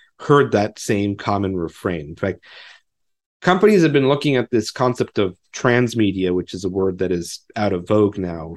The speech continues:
for close to two decades. Where do games and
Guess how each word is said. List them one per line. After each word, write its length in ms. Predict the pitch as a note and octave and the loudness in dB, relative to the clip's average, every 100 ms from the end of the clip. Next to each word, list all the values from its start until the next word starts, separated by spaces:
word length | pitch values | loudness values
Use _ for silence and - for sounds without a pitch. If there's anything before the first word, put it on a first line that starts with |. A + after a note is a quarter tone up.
| - | -14
for 520 | - G2 F2+ F2 E2+ _ _ | -4 -2 0 -2 -8 _ _
close 280 | - E3 - | 2 2 2
to 100 | A2+ | -6
two 220 | - A#2 | -2 0
decades. 720 | A2 E2 - D#2+ - _ - _ _ _ - _ | 0 -6 -10 -14 -14 _ -20 _ _ _ -20 _
Where 320 | - C3 E3+ E3+ | 0 4 6 4
do 200 | F3 D#3+ | 4 2
games 680 | - C3 B2 B2 A#2 G#2 - A#2 | 2 4 4 2 0 -4 -10 -4
and 580 | A2 G#2 G2+ F#2+ F#2 | 0 0 -2 -4 -10